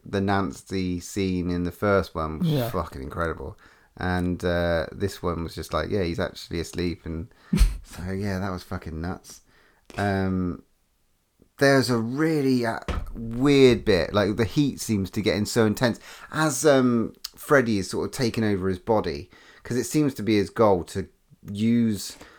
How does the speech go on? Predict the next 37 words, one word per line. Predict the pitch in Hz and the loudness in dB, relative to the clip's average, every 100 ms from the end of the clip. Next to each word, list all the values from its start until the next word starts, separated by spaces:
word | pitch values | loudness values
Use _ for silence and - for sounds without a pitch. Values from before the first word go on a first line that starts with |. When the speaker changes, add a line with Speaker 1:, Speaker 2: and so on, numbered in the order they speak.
| _ | _
Speaker 2:
This | 170 156 | 4 4
is | 139 | 2
his | 123 | 2
plan, | - 147 113 110 | 0 0 2 0
isn't | 120 131 | -2 2
it? | |
Speaker 1:
Jesse | 104 - 95 90 87 | 2 0 -4 -4 -4
to, | - - | -4 -4
Speaker 2:
Yeah. | 95 | -2
Speaker 1:
like, | 101 95 85 - - _ - | 0 0 0 -8 -20 _ -6
Speaker 2:
A | |
conduit. | - - 139 123 113 110 - - | -6 2 4 4 0 -8 -8 0
Speaker 1:
make | 117 117 113 104 | 4 6 6 4
his | - 98 | 0 2
way | 107 101 87 | 4 4 2
through | - - 104 | -2 0 0
his | 92 92 | 0 -4
body. | 87 95 80 | -2 0 0
And | 82 | -2
there's | 101 - | -4 -4
some, | 76 | -6
there's | 131 185 | -4 -4
some | 95 82 85 | -4 -6 -4
really | 107 120 92 | 0 2 0
interesting | 87 - 85 87 | -2 -6 -8 -8
scene | 85 - 92 78 | -8 -6 -4 -6
of | 82 | -6
makeup | 87 87 90 - | -6 -6 -8 -10
and | 80 | -10
stuff | - - | -10 -10
like | 64 | -8
that | 67 | -6
when | 85 | -6
it | |
actually | 71 67 - 73 | -8 -10 -10 -10
happens. | 92 90 147 139 | -8 -8 0 2
Speaker 2:
Mm. | 127 | 2